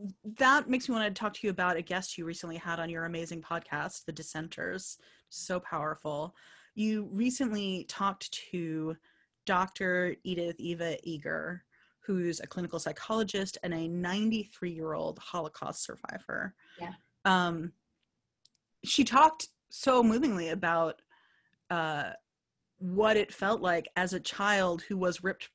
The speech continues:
Speaker 1: from her mother by literally Doctor Mengele, <laughs> uh, and watching children being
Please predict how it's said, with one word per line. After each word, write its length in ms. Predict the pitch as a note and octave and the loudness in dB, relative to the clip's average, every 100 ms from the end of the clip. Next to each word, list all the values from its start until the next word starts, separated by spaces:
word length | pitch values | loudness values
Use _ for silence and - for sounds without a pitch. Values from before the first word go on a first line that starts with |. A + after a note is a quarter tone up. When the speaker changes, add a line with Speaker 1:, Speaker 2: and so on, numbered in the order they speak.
| _ - | _ -2
Speaker 1:
from 260 | F3 F3 | 0 -2
her 400 | F3 F3+ E3+ - - | -4 -2 -2 -4 -4
mother 560 | F3+ G#3+ F#3 B2+ C4 - _ _ _ - F#3 | 2 2 2 0 0 -2 _ _ _ -4 4
by 180 | G3 | 4
literally 500 | F#3+ G3+ G#3 G#3 F#3+ | 4 4 6 6 4
Doctor 420 | E3 E3 E3+ - F3 | 0 0 0 -2 -2
Mengele, 480 | E3+ F#3+ - G3 - - _ _ | 0 -2 0 -4 -4 -16 _ _
<laughs> 380 | - A#3 - - | -14 -12 -10 4
uh, 300 | A3 G3 F#3+ - | 8 8 8 6
and 220 | G#3+ G3+ | 4 4
watching 800 | G3 F#3+ F#3+ G#3 G3 F3+ F3 E3+ | 2 6 6 4 0 0 -2 -2
children 380 | - F#3 F#3 E3+ | -2 -2 -2 -2
being 500 | E3+ E3 E3 E3 | 0 0 -2 -4